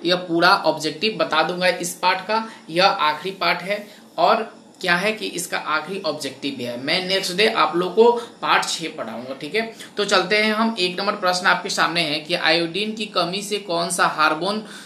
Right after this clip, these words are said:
क-, कम बनता है, ठीक है। Option है thyroxine, option बी है ए-, एस्ट्रोजन, option सी है ट्रेसोस्टेरोन, option डी है कोई नहीं। तो दोस्तों, इसका right answer क्या होगा? तो इसका right answer मेरा क्या होगा? Iodine की कमी से कौन से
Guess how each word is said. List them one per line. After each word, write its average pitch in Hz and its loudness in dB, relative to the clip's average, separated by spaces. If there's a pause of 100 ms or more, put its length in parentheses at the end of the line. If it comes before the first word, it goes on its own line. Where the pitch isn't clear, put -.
(220)
क-, - -6
कम 226 6
बनता 147 0
है, 117 -4
ठीक 160 -6
है। 226 0
Option 160 -2
है 196 2
thyroxine, 185 0 (200)
option 165 -4
बी 185 -4
है 214 0
ए-, 175 2 (120)
एस्ट्रोजन, 190 0 (280)
option 180 -2
सी 202 -4
है 214 0
ट्रेसोस्टेरोन, 190 0 (260)
option 175 2
डी 190 0
है 233 4 (260)
कोई 151 4
नहीं। 120 -4 (240)
तो 170 -8
दोस्तों, 196 2
इसका 196 0
right 190 2
answer 202 -4
क्या 202 2
होगा? 214 0 (220)
तो 196 -4
इसका 190 2
right 180 4
answer 202 -4
मेरा 202 -2
क्या 196 0
होगा? 196 0
Iodine 175 2
की 214 -10
कमी 190 0
से 214 -4
कौन 185 -4
से 233 2